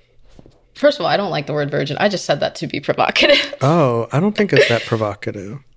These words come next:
Speaker 2: But
Speaker 1: I think
Speaker 2: okay.
Speaker 1: it's kind of provocative, and it's, like, shocking to hear sometimes. But, um, it's just a construct. Uh, but I will say that there's, like,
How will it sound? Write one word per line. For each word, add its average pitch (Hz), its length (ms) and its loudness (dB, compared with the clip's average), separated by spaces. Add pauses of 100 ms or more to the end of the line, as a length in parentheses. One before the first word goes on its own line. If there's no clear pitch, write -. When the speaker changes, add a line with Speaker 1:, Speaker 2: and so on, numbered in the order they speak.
(160)
Speaker 2:
But 302 160 -2
Speaker 1:
I 240 140 6
think 294 160 0
Speaker 2:
okay. - 80 4
Speaker 1:
it's 440 120 -6
kind 160 180 0
of 151 120 0
provocative, 139 600 -2
and 139 240 -8
it's, - 300 -10
like, 151 160 0
shocking - 640 -2
to - 180 -4
hear - 240 -2
sometimes. - 640 -6 (140)
But, 165 420 2 (460)
um, 165 460 0 (260)
it's 247 200 2
just 440 260 0
a 381 60 -2
construct. 165 800 0 (400)
Uh, 156 260 2 (840)
but 180 220 4
I 165 60 4
will 160 340 2
say 151 640 0
that 139 380 0
there's, 156 340 0
like, - 380 -4